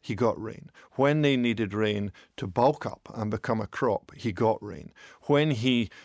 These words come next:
needed no rain because blight might have set in, he got dry weather. And he reared the most fantastic crop of potatoes in a, an El Niño year, which is the toughest year in anyone's life, but also in the middle of a desert,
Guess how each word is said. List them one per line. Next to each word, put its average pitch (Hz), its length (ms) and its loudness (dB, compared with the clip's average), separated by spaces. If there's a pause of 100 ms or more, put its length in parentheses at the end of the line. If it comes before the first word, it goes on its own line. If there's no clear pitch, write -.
(120)
needed 117 600 2 (260)
no 135 300 4
rain 113 320 2
because 104 420 0
blight 113 380 0
might 110 180 -2
have 104 120 -8
set - 280 -4
in, 104 280 -6 (180)
he - 260 -8
got 107 220 -2
dry 113 260 2
weather. 110 360 -4 (520)
And 113 300 0
he 143 320 2
reared 113 500 0
the 113 240 -2 (180)
most 113 220 0
fantastic - 800 -4
crop - 240 0
of 110 120 -8
potatoes 110 580 -2
in 110 220 -2
a, 107 160 2 (200)
an 113 100 0
El 110 140 2
Niño 110 520 2
year, 98 380 -4 (300)
which 113 180 -2
is 104 120 -4
the 110 60 -6
toughest - 460 -2
year 110 260 0
in 107 200 -4
anyone's 104 520 0
life, 104 320 -4 (360)
but 104 240 0
also 123 420 2
in 107 100 0
the 107 60 0
middle 107 400 0 (220)
of 104 180 -6
a 104 40 0
desert, 95 520 -2